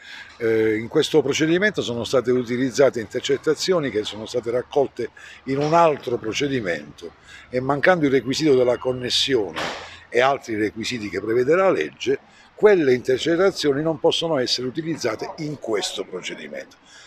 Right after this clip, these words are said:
È ovvio che se le intercettazioni saranno dichiarate inutilizzabili, così come quelle del captatore informatico del Trojan di cui parlava prima l'avvocato Curtotti, il materiale di indagine si riduce a ben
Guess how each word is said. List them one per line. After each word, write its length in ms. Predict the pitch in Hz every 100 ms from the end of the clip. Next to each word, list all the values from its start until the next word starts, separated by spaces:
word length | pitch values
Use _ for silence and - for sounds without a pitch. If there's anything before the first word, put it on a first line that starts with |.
| _
È 100 | 117
ovvio 360 | 147 139 113 113
che 300 | 135 107 - _ _ _
se 540 | - - 139 147 - -
le 140 | 110
intercettazioni 1040 | 101 123 - 131 104 - 127 - 139 139
saranno 340 | 120 127 123 123
dichiarate 440 | 117 123 127 123
inutilizzabili, 880 | 123 120 131 - - 143 104 - - - - -
così 320 | - 104 131 -
come 340 | 143 143 120
quelle 260 | 113 127 120
del 140 | 107
captatore 540 | - 113 - 120 127 117
informatico 840 | - 117 120 127 113 95 87 90 - - - -
del 240 | 107 113
Trojan 420 | - 143 135 113 110
di 100 | 98
cui 300 | 127 117 107
parlava 400 | 113 117 117 117
prima 220 | 131 113
l'avvocato 440 | 117 131 147 160
Curtotti, 580 | - 190 - - - -
il 520 | - _ - - -
materiale 400 | 120 120 131 127
di 100 | 113
indagine 500 | 123 107 98 - 85
si 120 | -
riduce 380 | 82 90 90 -
a 40 | 78
ben 260 | - -